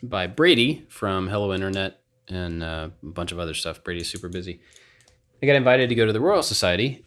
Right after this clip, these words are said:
and shoot a video for one of his many, many YouTube channels called Objectivity. And basically, it's a, it's like a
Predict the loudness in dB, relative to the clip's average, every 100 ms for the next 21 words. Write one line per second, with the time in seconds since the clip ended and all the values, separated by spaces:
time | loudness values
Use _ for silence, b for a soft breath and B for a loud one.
0 | 0 0 2 -2 -4 -6 -4 -2 -2 -2
1 | -6 -8 -4 -2 -2 -4 -6 -4 -4 -4
2 | -8 -6 -2 0 2 2 0 0 -2 -4
3 | -6 -4 -4 -2 -2 -4 -6 -12 _ -10
4 | -6 -6 -6 -8 -8 -6 -4 -4 -6 -10
5 | _ _ _ _ -14 -10 -8 -6 -2 -2
6 | 0 4 4 4 0 0 -2 -2 -8 _
7 | _ _ _ _ -8 -6 -4 -6